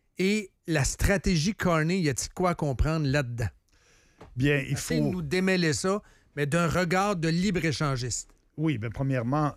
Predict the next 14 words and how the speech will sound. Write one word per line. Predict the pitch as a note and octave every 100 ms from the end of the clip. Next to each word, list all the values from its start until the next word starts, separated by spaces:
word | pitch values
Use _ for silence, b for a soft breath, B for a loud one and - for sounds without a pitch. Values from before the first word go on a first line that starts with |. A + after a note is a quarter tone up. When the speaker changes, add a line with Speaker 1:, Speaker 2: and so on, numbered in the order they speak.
| B2+
Speaker 2:
euh, | A2+ G2+ G2 F2+ - - - - - - C#3+ -
on | C3
n'a | B2
pas | E3
un | D3
vrai | B2+ C#3
libre-échange | B2+ A#2 G#2 - C3 C3+ G#2+
avec | G#2 G2+
les | A2 G2
Américains. | F#2+ F#2+ F2 - C#3
Speaker 1:
Non. | D#3
Speaker 2:
C'est | - F2 -
un | G2+
libre-échange | A2 A2 G#2+ - A#2+ A#2